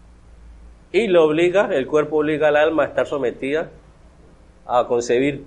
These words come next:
todas las cosas en, en, en, en términos de tiempo y espacio. En el mundo de las almas no existe ni tiempo ni espacio. En Binah todo es hoy.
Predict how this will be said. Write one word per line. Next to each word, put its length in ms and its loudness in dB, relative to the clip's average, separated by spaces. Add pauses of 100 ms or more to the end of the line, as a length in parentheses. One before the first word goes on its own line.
(100)
todas 240 0
las 140 0
cosas 480 -2
en, 260 -4
en, 440 -6
en, 500 -8 (200)
en 220 -8
términos 400 -2
de 80 -6
tiempo 520 -6 (760)
y 120 -8
espacio. 520 -4
En 140 -6
el 80 -4
mundo 240 0
de 80 0
las 120 2
almas 280 0
no 80 -4
existe 320 -8
ni 100 -6
tiempo 380 -8
ni 80 -8
espacio. 440 -8
En 80 -10
Binah 460 -4
todo 220 -2
es 40 -6
hoy. 240 -4